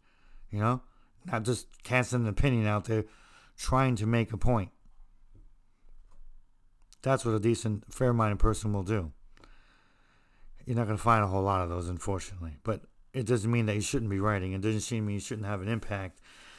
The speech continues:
It doesn't mean you shouldn't be trying to reach whoever and however you can, because that's really your job as a writer. And having fear over that,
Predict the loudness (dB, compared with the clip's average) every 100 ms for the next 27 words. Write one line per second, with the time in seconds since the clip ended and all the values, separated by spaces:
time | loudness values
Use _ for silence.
0 | -12 -6 -2 -2 -2 -4 -4 -4 0 2
1 | 2 2 0 -2 -4 -14 -20 -20 -20 -20
2 | -4 0 0 0 -8 -2 2 4 4 2
3 | 2 2 2 2 2 0 0 0 0 -2
4 | -6 _ _ _ -14 -6 -4 0 0 2
5 | 0 2 2 0 2 2 2 0 0 0
6 | 0 -2 -10 _ _ _ _ _ -20 -12
7 | -6 -6 -6 -2 2 4 2 0 4 6
8 | 4 2 2 0 0